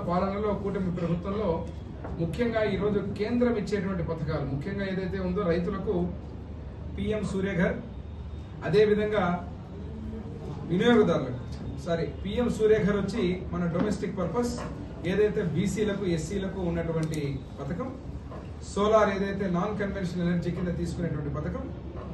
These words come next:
ఇక్కడ పిఎం కుసుమ్ అనేది రైతులకు సంబంధించిన పథకం. ఈ రెండు పథకాలని వినూత్నంగా కేంద్రం ఇచ్చేటువంటి యొక్క సబ్సిడీలతో రాష్ట్ర ప్రభుత్వం చేపట్టి రెండు అనుసంధానం చేసి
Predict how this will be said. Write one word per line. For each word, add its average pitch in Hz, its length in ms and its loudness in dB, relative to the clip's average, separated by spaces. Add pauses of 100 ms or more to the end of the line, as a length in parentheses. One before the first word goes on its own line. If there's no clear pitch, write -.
(300)
ఇక్కడ 240 180 2 (120)
పిఎం 247 260 2 (120)
కుసుమ్ 240 300 2
అనేది 247 300 4 (520)
రైతులకు 196 420 2
సంబంధించిన 143 480 -2
పథకం. - 240 -6 (760)
ఈ 240 40 4 (140)
రెండు 240 220 2 (100)
పథకాలని 247 600 2 (120)
వినూత్నంగా 226 640 -2 (960)
కేంద్రం 247 540 4
ఇచ్చేటువంటి 214 640 0
యొక్క 196 180 -4 (140)
సబ్సిడీలతో 190 640 -2 (760)
రాష్ట్ర 233 360 2 (100)
ప్రభుత్వం 214 420 0 (100)
చేపట్టి 180 440 0 (840)
రెండు 240 320 4
అనుసంధానం 202 720 0
చేసి 185 300 0